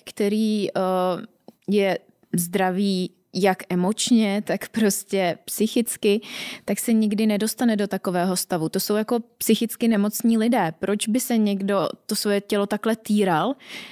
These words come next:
když by měl respekt tomu svému tělu, když by ho měl rád, tak, eh, jako často já se na to dívám tak, že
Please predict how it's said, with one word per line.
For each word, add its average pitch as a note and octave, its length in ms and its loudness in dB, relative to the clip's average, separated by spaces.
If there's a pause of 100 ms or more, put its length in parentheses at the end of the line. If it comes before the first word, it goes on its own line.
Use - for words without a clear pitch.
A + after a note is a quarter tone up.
(160)
když G3+ 240 2
by G#3 140 0
měl G#3+ 400 4
respekt G#3+ 380 -2
tomu G3+ 180 2
svému F#3+ 340 0
tělu, F3 240 0
když F#3 280 -4
by G3 140 0
ho G#3 100 2
měl G#3 280 2
rád, G#3+ 380 0
tak, G#3+ 280 -4
eh, - 40 0 (680)
jako F#3+ 200 0
často A3 480 -2
já A3 160 0
se A3+ 120 -4
na G#3+ 100 2
to A3 120 -4
dívám G#3+ 280 0
tak, A3 140 -2
že A3 140 0